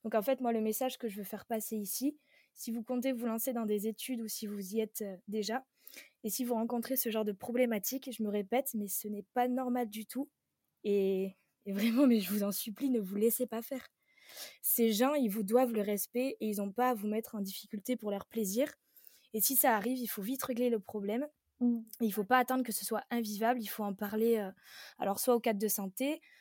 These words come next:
Speaker 1: ou soit à un formateur si vous préférez qui le fera remonter, mais il faut surtout pas rester comme ça. Et il faut préserver, euh, votre santé mentale parce qu'elle est tout aussi importante que la santé physique, quoi.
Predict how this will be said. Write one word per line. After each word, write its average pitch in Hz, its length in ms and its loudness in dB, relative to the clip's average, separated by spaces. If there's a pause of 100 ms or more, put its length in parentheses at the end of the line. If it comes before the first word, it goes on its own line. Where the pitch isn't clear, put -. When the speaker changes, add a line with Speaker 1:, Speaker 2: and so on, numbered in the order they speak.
(140)
Speaker 1:
ou 233 80 -2
soit 254 200 2
à 240 60 2
un 226 60 0
formateur 226 560 -2
si 202 280 -6
vous 196 120 -8
préférez 214 440 -2
qui 220 140 -8
le 202 120 -2
fera 208 260 -8
remonter, 208 440 -4
mais 247 120 -2
il - 20 -2
faut - 140 -8
surtout 240 340 -10
pas 247 140 -2
rester 233 280 -2
comme 202 200 -4
ça. 240 220 -2 (420)
Et 214 80 -2
il - 40 -2
faut 214 120 2
préserver, 226 580 4
euh, 202 140 2
votre 196 200 -4
santé 220 240 -2
mentale 214 400 0
parce 220 140 -8
qu'elle 202 160 -8
est 196 140 -10
tout - 220 -12
aussi 233 180 -6
importante 214 420 -8
que 214 120 -10
la 190 180 -6
santé 196 280 -8
physique, 226 360 -8
quoi. 190 120 -18